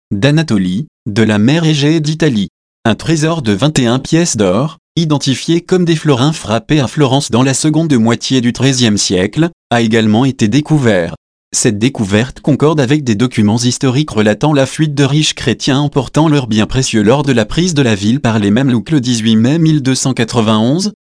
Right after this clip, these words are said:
Durant leur fuite, ils payèrent des bateliers locaux pour les transporter de la côte jusqu'à de grands navires ancrés au large. Selon les sources historiques, le port d'Akko était le principal port du pays à l'époque des croisades. Les documents contiennent de nombreuses références aux activités militaires,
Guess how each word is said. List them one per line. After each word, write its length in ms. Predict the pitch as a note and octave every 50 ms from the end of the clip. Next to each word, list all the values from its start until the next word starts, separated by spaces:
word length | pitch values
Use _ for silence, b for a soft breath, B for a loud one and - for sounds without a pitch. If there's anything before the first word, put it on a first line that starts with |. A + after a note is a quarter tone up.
| _ - A#2+
Durant 280 | G2 G#2+ C#3 D3+ D3 D3
leur 240 | C#3+ C#3+ C3+ A#2+
fuite, 480 | - - - F#2+ G2 C3 - - - - _ _ -
ils 180 | - B2 A2+ A2+
payèrent 360 | - E3 E3 D#3 E3+ F3 F3
des 100 | D#3+ D#3+
bateliers 440 | C#3 C#3 D3 C3 B2 A2 G#2 G#2+ G2+
locaux 300 | G2 B2 - - G#2+ G2
pour 240 | - - - A2 A2
les 100 | A2 A2
transporter 680 | - - - C#3 C#3 - - C3+ A#2+ - - E3 F#3
de 80 | D#3+ C3+
la 100 | G#2+ G#2+
côte 260 | - - D3+ D3 D3
jusqu'à 360 | B2 A#2+ A2 - - D#3 D#3+
de 120 | C#3+ A#2 G#2+
grands 280 | G2 G#2 G2+ C3 D3
navires 500 | D3+ D3 C#3 A#2+ B2 C#3+ E3 E3 D#3 C#3
ancrés 300 | A#2+ G2+ - - E3 D#3+
au 100 | D3+ A#2+
large. 460 | G#2 G2+ F#2 F#2 - - E2 D#2+ E2+ - _ _ _ _ _ _ -
Selon 360 | - - - C#3 D3 D#3+ E3+
les 120 | F3+ E3 C#3
sources 400 | - - D#3+ E3 D#3 - - C#3
historiques, 640 | C3 - - - A#2 G2+ G2 F#2+ B2 - - - F3 - _ _ -
le 220 | - G#2 G#2+ -
port 220 | - E3 E3 E3+ D#3+
d'Akko 340 | C#3 A#2+ - - D#3 E3+
était 180 | E3+ E3 - G#2+
le 120 | G#2 G2+
principal 580 | - - C3+ D3 - - C#3 A#2+ - C#3+ D3+ D3
port 240 | - - D3+ D#3+ D3
du 160 | A2+ G#2 G2
pays 320 | - B2+ B2+ C#3+ D3+ D3+
à 20 | A#2
l'époque 340 | G2+ A#2+ D3+ - D#3+ E3 C3+
des 120 | A2 -
croisades. 640 | - - - G#2+ G#2+ F#2+ G#2 G2 F#2 F#2+ A2 D3+ F3+ - _ _ -
Les 180 | A2+ G#2 G#2+ G#2
documents 420 | F#2+ B2+ B2+ - D#3 D#3 D3+ D#3
contiennent 480 | D#3 - C#3 C3+ C3 - - E3+ F3 D#3
de 100 | A#2 G2
nombreuses 440 | G2 G#2+ C3 C3+ B2 B2+ C3 A#2 C3+
références 580 | B2+ D3 - - C#3 A2+ A2 B2 D#3 F3+ -
aux 160 | C3 G#2+ G2+
activités 560 | A2+ G#2+ - - A#2 A2+ A#2 A2+ - - G#2 G2+
militaires, 720 | G#2 A#2+ B2+ B2+ B2 - - G#2 G2 G2 G#2+ C3 E3